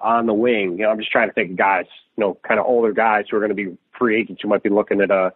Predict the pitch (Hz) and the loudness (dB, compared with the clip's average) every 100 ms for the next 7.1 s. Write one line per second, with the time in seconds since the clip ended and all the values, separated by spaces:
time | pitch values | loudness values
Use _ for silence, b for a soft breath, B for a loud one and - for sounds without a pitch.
0 | _ - 147 117 117 107 117 113 - 110 | _ -6 -2 -2 0 2 2 0 -2 -4
1 | 107 110 104 98 110 120 117 127 120 120 | 0 0 0 0 0 0 0 0 0 2
2 | 117 127 131 113 95 90 _ - 104 107 | 2 2 0 0 -2 -4 _ -4 0 0
3 | - 107 98 101 95 92 82 80 b b | 0 -4 -2 -2 0 0 -2 -6 b b
4 | 101 104 110 - B - - 107 104 101 | 0 2 0 -2 B -16 -2 2 2 0
5 | 95 - 139 123 127 220 196 143 - 196 | -2 -4 -2 0 0 0 2 0 0 -2
6 | 208 196 - 160 185 170 151 127 139 156 | 0 -2 -2 0 2 0 -2 -2 0 0